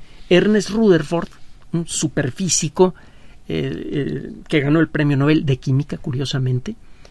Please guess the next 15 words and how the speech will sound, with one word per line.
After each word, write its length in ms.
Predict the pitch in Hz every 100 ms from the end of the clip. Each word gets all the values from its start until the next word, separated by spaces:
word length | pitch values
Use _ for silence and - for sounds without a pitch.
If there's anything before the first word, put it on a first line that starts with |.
| - - -
y 120 | - 147
que 180 | -
fue 460 | 143 - 175 190 - - -
profesor 560 | 160 131 147 196 185
tutor 680 | - 175 - - 180 - - - - -
de 160 | 147 143
varios 340 | 170 196 156
ganadores 520 | 165 139 147 160 151
del 140 | 135 120
premio 360 | 147 139 143
Nobel. 400 | 117 117 117 247 - - - - - - - -
Eh, 280 | - 233 -
la, 520 | - - - - - - - -
el, 500 | - 147 139 143 147 - - -
el, 180 | - 143